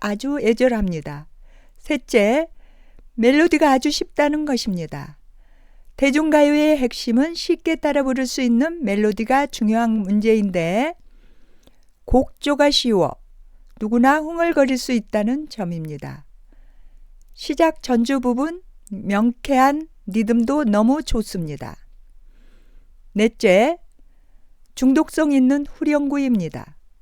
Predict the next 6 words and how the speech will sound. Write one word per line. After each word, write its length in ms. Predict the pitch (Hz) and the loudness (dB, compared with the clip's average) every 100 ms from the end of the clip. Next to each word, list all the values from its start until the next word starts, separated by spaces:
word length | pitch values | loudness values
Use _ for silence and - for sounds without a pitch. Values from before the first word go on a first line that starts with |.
| _ _ - - - _ | _ _ -18 -18 -20 _
히트곡의 680 | - 311 - 294 285 285 285 | -2 0 0 2 2 2 2
공통점은 920 | 240 226 220 240 233 240 240 302 359 - - | 2 0 2 0 2 2 2 0 -6 -16 -20
중요 380 | - 220 240 277 | -6 2 4 4
후렴구를 560 | 294 302 262 247 269 | 2 0 2 2 0
반복한다는 800 | 311 233 214 233 - 214 240 294 311 | 0 0 0 0 -2 0 0 0 -2
것입니다. 640 | 220 - 165 147 113 | -2 -4 -8 -8 -12